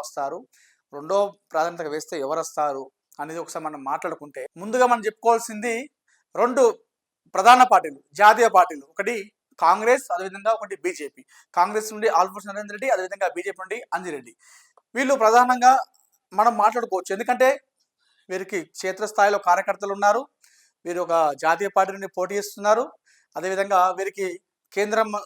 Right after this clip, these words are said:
కేంద్రంలో ఉన్నటువంటి నాయకులు, రాష్ట్రంలో అధికారంలో ఉన్న పార్టీ నాయకులు కావడంతో వీరిద్దరి పైన మనం మాట్లాడుకుంటే ఒకవేళ నరేందర్ రెడ్డికి మొదటి ప్రాధాన్యతగా ఓట్లు వేస్తే, కాంగ్రెస్ పార్టీ అభ్యర్థికి మొదటి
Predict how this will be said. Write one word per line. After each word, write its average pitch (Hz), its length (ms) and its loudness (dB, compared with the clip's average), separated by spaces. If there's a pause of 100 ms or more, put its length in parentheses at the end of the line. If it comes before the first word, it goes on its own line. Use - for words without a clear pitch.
(100)
కేంద్రంలో 208 340 -6
ఉన్నటువంటి 208 360 -8
నాయకులు, 220 400 2 (100)
రాష్ట్రంలో 190 420 0 (480)
అధికారంలో 185 440 -2
ఉన్న 180 100 -12 (100)
పార్టీ 170 260 -2 (540)
నాయకులు 190 380 0
కావడంతో 170 440 0 (460)
వీరిద్దరి 190 360 -4
పైన 208 240 0
మనం 175 200 -4
మాట్లాడుకుంటే 175 420 -2
ఒకవేళ 139 220 -4 (1080)
నరేందర్ 269 340 8
రెడ్డికి 262 320 0 (380)
మొదటి 233 280 0 (320)
ప్రాధాన్యతగా 185 520 4 (180)
ఓట్లు 196 300 -6
వేస్తే, 180 320 -6 (1200)
కాంగ్రెస్ 185 380 -4
పార్టీ 175 260 0
అభ్యర్థికి 151 480 -10 (800)
మొదటి 208 280 -2